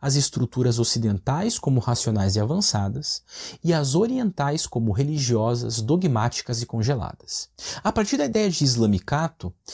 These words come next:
a gente pode olhar para essas mesmas sociedades, então, de forma muito mais dinâmica.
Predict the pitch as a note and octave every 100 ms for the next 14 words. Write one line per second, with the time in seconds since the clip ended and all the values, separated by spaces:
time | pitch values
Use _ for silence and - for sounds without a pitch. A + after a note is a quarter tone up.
0 | - - F#3+ A#3 - A#3+ A#3 A3 D3 D3+
1 | - E3+ - C3+ A2 A#2+ F3+ A#3 A#3 G#3+
2 | - - A#2 G#2+ A#2+ G#2 G#2 - G#2+ C3
3 | - - - - G3 - - D3+ D#3 C#3
4 | B2+ B2+ A#2 A2 A2 G2 C#2 - - -